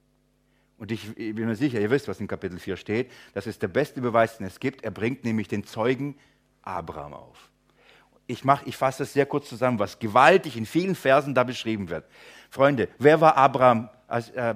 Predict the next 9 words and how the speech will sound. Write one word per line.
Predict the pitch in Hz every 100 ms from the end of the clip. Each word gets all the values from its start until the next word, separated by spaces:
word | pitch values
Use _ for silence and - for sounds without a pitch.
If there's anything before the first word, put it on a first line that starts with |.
| -
als | 82 110
Gott | - 110
ihn | 120 104 -
herausgerufen | 110 101 95 - 92 82 - 78
hatte? | - _ _ _ _ _ _ _ _ _ _ _ _ _ _ _ _ _
Er | 110 107
war | 123 135
ein | 117 123 - _ _ _ _ _
Heide. | - 120 110 80